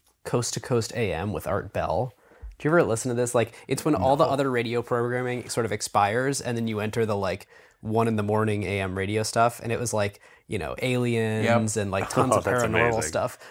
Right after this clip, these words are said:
Speaker 1: But it was, like, if you, if you listen, like, you know, the, the Cavs game ends, I'm from Cleveland, and so, like, then you listen to, like, the sports post game, and then it goes into, like, the politics hour, and if you still can't fall asleep, then you're into, like, aliens, and it's, like, four hours of
Speaker 3: <laughs>
Speaker 1: that stuff.
Speaker 2: This,
Speaker 3: I
Speaker 2: did you have a radio in your bedroom?
Speaker 1: Oh, yeah.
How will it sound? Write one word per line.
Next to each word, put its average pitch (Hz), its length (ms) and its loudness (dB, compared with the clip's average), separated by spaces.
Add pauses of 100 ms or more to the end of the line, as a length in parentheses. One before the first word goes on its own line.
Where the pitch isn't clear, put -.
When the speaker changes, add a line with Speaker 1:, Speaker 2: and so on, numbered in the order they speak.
Speaker 1:
But 143 100 2
it 139 60 4
was, 131 160 0
like, 123 180 0
if 117 100 -6
you, 131 120 -4
if 131 120 -6
you 139 140 0
listen, 143 420 2
like, 117 280 0 (540)
you 127 80 -2
know, 101 120 0
the, 104 100 -2
the 101 540 -2
Cavs 120 300 2
game 131 180 2
ends, 98 280 -4
I'm 95 60 -8
from 110 120 -6
Cleveland, 104 400 -4 (260)
and 107 140 -4
so, 113 140 2
like, 101 160 0
then 113 100 -2
you 110 140 2
listen 110 220 0
to, 107 40 2
like, 98 220 0
the 104 80 -2
sports - 320 -2
post - 280 -4
game, 92 300 -2
and 110 100 -4
then 110 80 -2
it 107 80 0
goes 107 220 0
into, 104 160 0
like, 98 240 0
the 95 100 -8
politics 110 540 0
hour, 87 320 -2
and 104 80 -2
if 101 80 -6
you 104 80 -6
still 143 180 2
can't 113 200 -2
fall 98 160 2
asleep, 95 300 -4
then 117 180 0
you're 104 100 2
into, 95 160 -2
like, 92 240 -4
aliens, 104 480 -4
and 113 100 -4
it's, 120 80 0
like, 135 120 2
four 127 400 2
hours 95 340 0
of 110 320 -6 (100)
Speaker 3:
<laughs> - 100 -16
Speaker 1:
that - 180 -6
stuff. - 400 -12 (180)
Speaker 2:
This, 85 100 -4
Speaker 3:
I 156 140 2
Speaker 2:
did 98 120 -2
you 107 100 6
have 98 100 2
a 95 60 2
radio 90 280 4
in 87 60 2
your 82 100 0
bedroom? 98 380 0
Speaker 1:
Oh, - 20 2
yeah. - 180 0